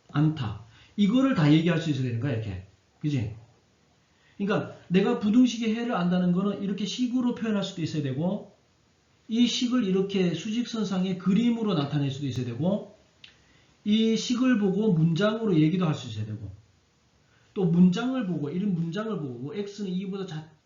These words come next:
같지, 작거나 같다라는 거 보고 이렇게 식을 쓸 수도 있어야 되고, 이 문장을 보고 그림을 그릴 수도 있어야 되고, 이 그림을 보고 문장으로 얘기할 수도 있어야 되고, 이 그림을 보고 식으로 거꾸로 쓸 수도 있어야 되는 거지.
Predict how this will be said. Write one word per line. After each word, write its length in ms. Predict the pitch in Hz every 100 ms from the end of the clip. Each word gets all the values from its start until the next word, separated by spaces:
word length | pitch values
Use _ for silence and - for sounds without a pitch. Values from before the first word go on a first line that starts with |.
| _
같지, 440 | _ 202 190 156 -
작거나 380 | - 151 - 185
같다라는 540 | 151 135 185 185 180 175
거 80 |
보고 240 | 151 143 156
이렇게 180 | 147 -
식을 300 | - 240 240
쓸 180 | 254
수도 220 | 240 220 202
있어야 200 | 131 127
되고, 520 | 113 156 208 - - _ _ _ _ _
이 140 | 226
문장을 560 | 226 175 175 220 226 190
보고 220 | 185 190
그림을 360 | 185 220 233 185
그릴 180 | 202
수도 200 | 214 214
있어야 200 | 147 120
되고, 240 | 110 107 92 - _ _ _ _ _ _ _ _ _
이 180 | 226 -
그림을 460 | 220 240 247 247
보고 340 | 214 202 220 220
문장으로 640 | 180 175 190 233 247 220
얘기할 280 | 180 175 175
수도 200 | - 160
있어야 220 | 147 156
되고, 520 | 143 156 202 233 - _ _ _ _
이 200 | 220 226
그림을 460 | 175 202 226 220 180
보고 240 | 175 190
식으로 480 | 202 247 220 240 214
거꾸로 300 | 190 214 214
쓸 160 | 247
수도 180 | 214 220
있어야 200 | 165 131
되는 160 | 113 98
거지. 220 | 92 -